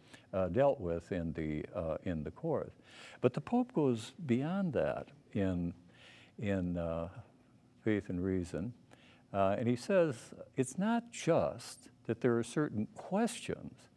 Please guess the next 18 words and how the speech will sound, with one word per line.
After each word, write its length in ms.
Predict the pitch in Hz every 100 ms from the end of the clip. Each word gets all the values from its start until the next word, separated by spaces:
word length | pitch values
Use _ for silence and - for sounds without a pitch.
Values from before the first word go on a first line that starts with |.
| _ - - - -
uh, 220 | 107 113
that 220 | 107 107 -
sooner 420 | - 180 160 120
or 60 | 104
later 440 | 104 120 110 98
every 220 | 98 120
human 300 | 107 110 101
being 300 | 87 104 98
is 140 | 82 -
going 240 | 95 87
to 80 | 78
pose. 840 | - - 185 160 73 55 - - - - - - - - -
There 200 | 147 156
are 280 | 147 143 -
answers 840 | 165 175 202 196 - 110 73 - -
to 140 | -
those 280 | 101 98 85
questions 840 | - - 82 - - - 98 -